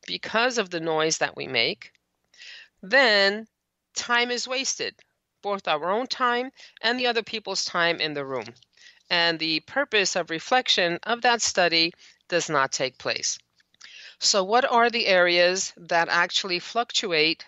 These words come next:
the magnetic field and cause it to be locked up? When we talk about dreams or think about dreams,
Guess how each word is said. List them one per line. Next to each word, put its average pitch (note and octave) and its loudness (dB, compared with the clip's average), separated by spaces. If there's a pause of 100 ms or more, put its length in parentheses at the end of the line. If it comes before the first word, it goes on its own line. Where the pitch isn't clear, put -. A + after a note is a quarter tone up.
the F3+ -6
magnetic D#3 -2
field G#3+ 0 (360)
and F3 0 (200)
cause A3 2
it F#3+ -4
to F3 -6
be E3 -6
locked D#3 -2
up? - -4 (1000)
When G#3 0
we G3+ -2
talk A3+ -2
about F#3 0
dreams A#3+ -2 (380)
or D3+ -6
think A#3+ 0
about A#3 0
dreams, A#3+ -2